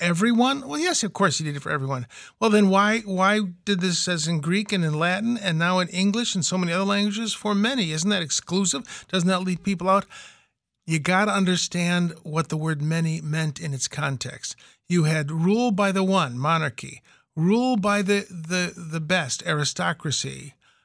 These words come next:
rule by the few, oligarchy, and then you had the poloi, the unwashed mob, the unimportant people. And that's what Jesus said at the Last Supper.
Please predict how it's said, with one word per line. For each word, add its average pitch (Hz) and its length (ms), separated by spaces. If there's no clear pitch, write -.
rule 214 280
by 214 180
the 196 120
few, 214 320
oligarchy, 160 880
and 147 180
then 196 200
you 208 120
had 170 420
the 156 220
poloi, 156 760
the 151 320
unwashed 180 680
mob, 143 380
the 151 180
unimportant 185 720
people. - 500
And 160 220
that's 196 280
what 208 120
Jesus 185 400
said 185 380
at 139 80
the 160 100
Last 151 280
Supper. 139 360